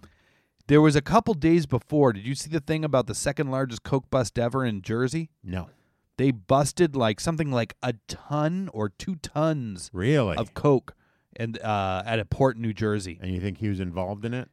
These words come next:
Speaker 1: The guy I work with has a s-, I think, pretty solid theory that he was somehow involved in it, meaning maybe it put him in major debt, maybe he was being held responsible, maybe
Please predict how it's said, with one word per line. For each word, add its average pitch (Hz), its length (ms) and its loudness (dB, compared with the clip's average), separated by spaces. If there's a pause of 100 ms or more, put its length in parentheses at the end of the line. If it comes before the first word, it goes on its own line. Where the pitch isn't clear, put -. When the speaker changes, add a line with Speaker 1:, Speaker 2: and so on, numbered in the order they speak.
Speaker 1:
The 110 80 -12
guy 120 240 2
I 139 60 6
work 139 240 4
with 117 100 -2
has 110 200 -4
a 98 40 -8
s-, - 200 -12 (280)
I 131 260 0
think, 139 360 -4
pretty 160 280 -2
solid 147 460 -2
theory 110 640 0 (480)
that 104 360 -2
he 131 280 -2
was 123 180 2
somehow 117 600 -4
involved 95 500 -2
in 95 100 -6
it, 92 120 -8
meaning 110 460 -4 (400)
maybe 117 580 0
it 110 260 -6
put 117 220 0
him 113 220 -2
in 101 160 -4
major 104 320 -4 (140)
debt, 123 400 0
maybe 107 300 -4
he 104 120 -6
was 98 200 -4
being 104 280 -6
held 101 300 -4
responsible, 120 1120 0
maybe 104 520 -4